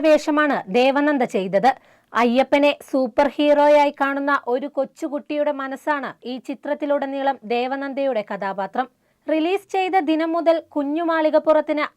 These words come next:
ആരാധകർ ഏറെയാണ്. അത്രയ്ക്ക് മനോഹരമായിരുന്നു മാളികപ്പുറമായി വന്ന ദേവനന്ദയുടെ അഭിനയ മികവ്.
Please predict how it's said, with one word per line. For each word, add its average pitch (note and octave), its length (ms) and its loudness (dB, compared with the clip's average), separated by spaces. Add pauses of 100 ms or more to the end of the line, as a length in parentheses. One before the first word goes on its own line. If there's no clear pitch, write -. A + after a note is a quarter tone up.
(140)
ആരാധകർ C4+ 520 2 (220)
ഏറെയാണ്. B3 440 -2 (480)
അത്രയ്ക്ക് C#4 440 -4
മനോഹരമായിരുന്നു C#4 760 -2 (180)
മാളികപ്പുറമായി C#4+ 800 0
വന്ന C#4 180 -4 (180)
ദേവനന്ദയുടെ C4+ 680 -2 (180)
അഭിനയ B3 360 -4 (100)
മികവ്. F#3+ 340 -4